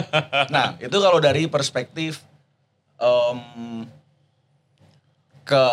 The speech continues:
Speaker 2: ini ya, outsider lah,
Speaker 1: Nah,
Speaker 2: ke,
Speaker 1: customer.
Speaker 2: ke, uh, customer.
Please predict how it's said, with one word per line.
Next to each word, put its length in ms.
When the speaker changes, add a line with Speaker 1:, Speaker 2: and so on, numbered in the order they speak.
Speaker 2:
ini 220
ya, 120
outsider 460
lah, 140
Speaker 1:
Nah, 120
Speaker 2:
ke, 140
Speaker 1:
customer. 280
Speaker 2:
ke, 160
uh, 160
customer. 460